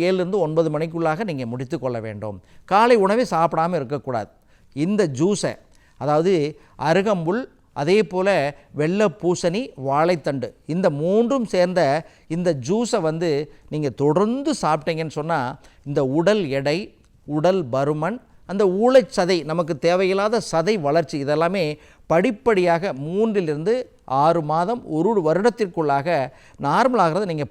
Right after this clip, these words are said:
பார்க்க முடியும். உங்களுடைய உயரத்திற்கு ஏற்ற எடை கண்டிப்பாக வரும். உணவு கட்டுப்பாடு, அதே போல உடல் இயக்கம், உடற்பயிற்சி,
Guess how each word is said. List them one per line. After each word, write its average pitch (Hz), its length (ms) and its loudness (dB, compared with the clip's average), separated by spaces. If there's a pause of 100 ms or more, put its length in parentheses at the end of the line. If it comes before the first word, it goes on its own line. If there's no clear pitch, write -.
பார்க்க 139 300 -2
முடியும். 120 340 -6 (320)
உங்களுடைய 214 560 4
உயரத்திற்கு 202 680 2
ஏற்ற 160 320 0
எடை 151 260 0
கண்டிப்பாக 151 600 -4
வரும். 123 320 -6 (340)
உணவு 185 460 4
கட்டுப்பாடு, 139 720 -2 (400)
அதே 151 260 0
போல 196 240 0 (460)
உடல் 180 380 2
இயக்கம், 185 460 0 (100)
உடற்பயிற்சி, 165 800 0